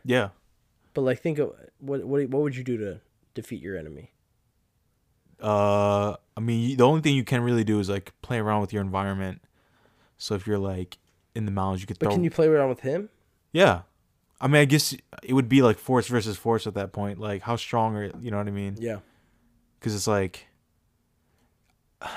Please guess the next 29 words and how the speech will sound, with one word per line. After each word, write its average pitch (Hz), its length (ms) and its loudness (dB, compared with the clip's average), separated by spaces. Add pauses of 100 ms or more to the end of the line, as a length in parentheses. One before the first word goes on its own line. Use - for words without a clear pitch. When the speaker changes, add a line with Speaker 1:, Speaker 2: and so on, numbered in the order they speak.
(160)
Speaker 1:
yeah, 156 340 -2
I, 151 100 2
it, 156 260 0 (300)
it 165 140 4
just 180 140 -2
all 180 120 8
depends 165 300 2
how 123 140 6
strong 117 300 2
I 104 120 2
am. 95 320 -4 (500)
Like, 101 360 0 (880)
and 110 100 -4
I 110 60 -2
guess 107 240 -2
it's, - 300 -6
like, 113 120 -6 (100)
a 127 60 -2
skill 117 420 4
that 104 100 2
you, 104 160 -6
like, 98 320 -4
harness 101 680 -2
Speaker 2:
Yeah, 127 160 2
Speaker 1:
and 107 160 -2
then 104 80 -4
you, 107 40 2
like, 104 120 2
Speaker 2:
after 107 60 0